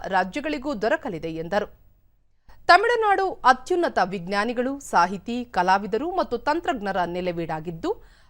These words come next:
ಪಲ್ಲವ, ಚೋಳ, ಪಾಂಡ್ಯ ಮುಂತಾದ ಬಲಿಷ್ಠ ರಾಜವಂಶಗಳ ತವರಾಗಿತ್ತು. ದೆಹಲಿಯಲ್ಲಿ ನಿರ್ಮಿಸಲಾಗಿರುವ ನೂತನ ಸಂಸತ್ ಭವನದಲ್ಲಿ ಪ್ರತಿಷ್ಠಾಪಿಸಿರುವ ಸೇನ್ಗೋಲ್ ತಮಿಳುನಾಡು ಸಂಸ್ಕೃತಿಯ ಭಾಗವಾಗಿದ್ದು, ಉತ್ತಮ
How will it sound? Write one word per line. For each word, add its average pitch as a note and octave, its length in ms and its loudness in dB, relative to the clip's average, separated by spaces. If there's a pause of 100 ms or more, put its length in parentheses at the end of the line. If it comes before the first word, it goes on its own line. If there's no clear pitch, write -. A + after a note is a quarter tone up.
(140)
ಪಲ್ಲವ, D4+ 380 8 (200)
ಚೋಳ, B3+ 300 6 (240)
ಪಾಂಡ್ಯ G#3 340 2 (240)
ಮುಂತಾದ C4 540 2
ಬಲಿಷ್ಠ F#3+ 600 -4 (220)
ರಾಜವಂಶಗಳ G3 680 -2
ತವರಾಗಿತ್ತು. E3 680 -6 (760)
ದೆಹಲಿಯಲ್ಲಿ B3+ 500 2
ನಿರ್ಮಿಸಲಾಗಿರುವ C4+ 840 2
ನೂತನ B3+ 380 0
ಸಂಸತ್ C4+ 380 -4
ಭವನದಲ್ಲಿ G#3 640 -4
ಪ್ರತಿಷ್ಠಾಪಿಸಿರುವ G3 920 -4 (320)
ಸೇನ್ಗೋಲ್ F4+ 580 0 (160)
ತಮಿಳುನಾಡು F4+ 520 2
ಸಂಸ್ಕೃತಿಯ D4+ 580 -2
ಭಾಗವಾಗಿದ್ದು, E3 880 -6 (300)
ಉತ್ತಮ G4+ 360 0